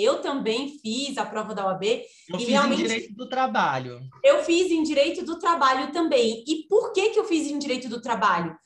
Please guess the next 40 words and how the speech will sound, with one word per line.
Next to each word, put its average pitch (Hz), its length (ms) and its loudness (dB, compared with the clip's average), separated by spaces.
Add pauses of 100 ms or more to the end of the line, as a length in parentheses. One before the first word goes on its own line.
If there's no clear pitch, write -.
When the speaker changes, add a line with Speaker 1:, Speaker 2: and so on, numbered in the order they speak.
(160)
Speaker 1:
Não 302 160 2
é 381 80 2
porque 392 400 -2
todo 359 320 2
mundo 311 240 -2
me 277 120 -4
disse 285 300 -6
que 302 80 -4
era 277 100 2
mais 302 300 -4
fácil, 254 420 0 (280)
mas 339 160 0
porque 381 280 -8
era 359 380 2
a 320 300 0
área 339 180 -2
que 320 240 -4
eu 415 160 4
já 359 220 0
tinha 427 400 0
afinidade. 220 840 -4
Eu 370 220 0
me 320 260 0
via 302 680 0
dentro 247 420 -2
da 220 140 -2
advocacia 220 720 -4
trabalhista 214 680 -6 (420)
e 294 60 -4
foi 349 280 2
isso 381 280 2
que 330 100 -4
me 349 160 -2
levou 285 600 2
a 247 80 -2
escolher 311 480 -4
fazer 269 240 -4
Direito 247 380 -6
do 254 120 -10
Trabalho, 262 480 0